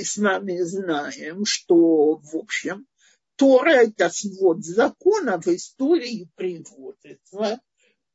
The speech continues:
только для того, чтобы мы поняли дух Торы. Поэтому нам с вами будет очень важно понять, в чем же заключается необыкновенный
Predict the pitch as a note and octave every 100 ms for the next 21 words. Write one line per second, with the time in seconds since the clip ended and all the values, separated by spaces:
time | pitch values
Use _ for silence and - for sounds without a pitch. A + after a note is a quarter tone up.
0 | _ C#4 E4 E4 E4 - F3 F3 E3 -
1 | E3+ A3 A#3+ - A#3 G3+ F#3 E3 D#3 -
2 | E3+ F3+ G3 F#3 F3+ F3 F3 - G#3+ F#3+
3 | G3+ A3 B3 B3 G#3+ E4+ F4+ D4+ - _
4 | - G#3 - - G#3 - F#3 G#3 E4+ A#3
5 | E3+ E3 E3+ G3 G3+ - F3+ F3 D#3+ D#3
6 | - E3 - D#3+ - D#3 D#3+ E3+ E3+ E3
7 | F3+ F#3 - A3 C4 F#4+ G#4+ - _ _
8 | _ _ _ _ - - C#4+ D#4 C#4+ A3+
9 | E3+ D3+ D#3 F3+ - F#3+ G3+ - A#3+ B3
10 | G3+ - D3 D#3 E3 F3+ E3 E3 F#3 G3+
11 | F3 E3 A3+ C4 F3